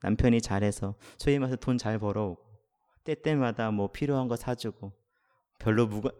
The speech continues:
관심 안고 하고 싶은 대로 하게 내버려 두고, 그것으로 사랑을 하는 것이 아니라 남편에게 복종하고 순종하는 것이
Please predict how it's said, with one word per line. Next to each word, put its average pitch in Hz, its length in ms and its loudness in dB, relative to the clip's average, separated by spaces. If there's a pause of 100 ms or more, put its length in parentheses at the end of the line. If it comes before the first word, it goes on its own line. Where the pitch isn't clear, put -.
관심 117 420 2
안고 104 500 0
하고 147 240 -2
싶은 - 240 -2
대로 131 160 2
하게 131 140 0
내버려 107 400 2
두고, 95 340 -6 (460)
그것으로 160 560 6
사랑을 160 360 4
하는 156 220 2
것이 135 220 0
아니라 113 420 0 (380)
남편에게 117 720 4
복종하고 120 800 -4
순종하는 156 720 0
것이 127 460 0